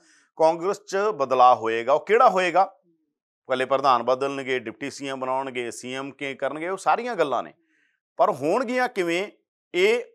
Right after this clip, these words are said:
ਉਹਨਾਂ ਨੇ ਤੈਅ ਕਰਨੀਆਂ ਨੇ। ਇਸੇ ਨੂੰ ਲੈ ਕੇ ਸਾਰੀ ਕਸ਼ਮਕਸ਼, ਇਸੇ ਨੂੰ ਲੈ ਕੇ ਸਾਰੀ ਲੜਾਈ ਚੱਲ ਰਹੀ ਹੈ, ਕਿਉਂਕਿ ਜਦੋਂ ਮੈਂ ਕਹਿੰਦਾ ਹੁੰਦਾ, ਰਾਜਨੀਤੀ 'ਚ ਕੋਈ ਫਿਕਸ ਨਹੀਂ ਹੁੰਦਾ।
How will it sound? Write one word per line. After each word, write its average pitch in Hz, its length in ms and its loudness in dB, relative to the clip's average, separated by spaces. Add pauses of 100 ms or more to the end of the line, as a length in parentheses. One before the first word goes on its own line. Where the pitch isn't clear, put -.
ਉਹਨਾਂ 233 220 0
ਨੇ 208 100 -2
ਤੈਅ 160 180 2
ਕਰਨੀਆਂ 104 400 -2
ਨੇ। 78 120 -18 (440)
ਇਸੇ 240 260 0
ਨੂੰ 254 160 -4
ਲੈ 175 120 6
ਕੇ 165 160 -4
ਸਾਰੀ 170 240 0
ਕਸ਼ਮਕਸ਼, 156 600 -6
ਇਸੇ 180 240 -4
ਨੂੰ 190 120 -6
ਲੈ 143 120 4
ਕੇ 147 140 -6
ਸਾਰੀ 160 220 -4
ਲੜਾਈ 120 240 2
ਚੱਲ 98 220 -2
ਰਹੀ 87 200 -12
ਹੈ, - 80 -18 (680)
ਕਿਉਂਕਿ 190 300 -8
ਜਦੋਂ 180 140 -4
ਮੈਂ 156 160 2
ਕਹਿੰਦਾ 185 180 0
ਹੁੰਦਾ, 202 160 2
ਰਾਜਨੀਤੀ 156 400 2
'ਚ 160 40 -14
ਕੋਈ 202 120 -12
ਫਿਕਸ - 340 -6
ਨਹੀਂ 156 140 -6
ਹੁੰਦਾ। 95 280 -14